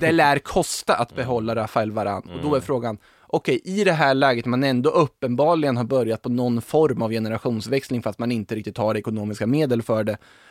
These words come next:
Speaker 1: Och du har läget Kylian Mbappé lite nu eller aldrig. Då kanske det är en uppoffring värd att göra, men då måste ju också en mittback in istället.
Speaker 2: Mm.
Speaker 1: Och då,
Speaker 2: Mm.
Speaker 1: den diskussionen har vi haft här förut. Vem ska in då? Är det Pau Torres? Är det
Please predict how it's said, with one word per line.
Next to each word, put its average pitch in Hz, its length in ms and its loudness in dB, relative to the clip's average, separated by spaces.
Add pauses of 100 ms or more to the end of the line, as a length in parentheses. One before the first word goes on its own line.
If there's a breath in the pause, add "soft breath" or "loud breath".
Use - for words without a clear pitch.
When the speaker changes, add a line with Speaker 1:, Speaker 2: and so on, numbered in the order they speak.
Speaker 1:
Och - 480 2
du 147 140 2
har 127 400 6
läget 120 480 2 (380)
Kylian 131 340 2
Mbappé 117 400 0
lite 127 340 0
nu 113 240 0
eller 110 120 0
aldrig. 117 520 0 (880)
Då - 120 -4
kanske 151 360 2
det 139 80 6
är 131 40 6
en 131 100 4
uppoffring 127 440 0
värd 110 240 0
att 120 40 0
göra, 120 280 2
men 120 100 2
då 120 80 2
måste 185 440 2
ju 208 40 6
också - 180 -2
en 120 140 2
mittback - 520 -4
in 202 280 0
istället. 123 520 2
Speaker 2:
Mm. 90 60 -10
Speaker 1:
Och 120 60 -6
då, 139 220 4
Speaker 2:
Mm. 123 140 2
Speaker 1:
den 135 160 2
diskussionen 120 500 -2
har 110 80 0
vi 113 60 2
haft 107 180 -2
här 104 80 -4
förut. 120 380 0
Vem 110 160 0
ska 101 140 -8
in 101 180 -4
då? 143 220 2
Är 107 60 4
det 104 60 0
Pau 90 180 -6
Torres? 120 480 -2
Är 95 100 -2
det 98 340 -4